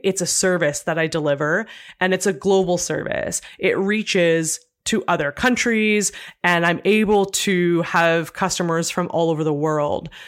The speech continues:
So two very different business models and two very different learnings.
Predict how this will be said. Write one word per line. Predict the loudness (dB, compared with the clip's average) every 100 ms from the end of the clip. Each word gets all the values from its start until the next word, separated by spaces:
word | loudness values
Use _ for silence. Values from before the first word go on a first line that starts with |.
| -8
So | 2 2
two | 2 0 2 4 4 4
very | 2 2 2
different | 0 -2 0 -2 0
business | -2 0 -2 -2
models | -2 0 0 2 2 0 0
and | -2
two | -2 0 0
very | 0 0 2 0
different | 0 -4 -4 -2 -2 -2
learnings. | -2 0 2 2 0 -2 0 0 -2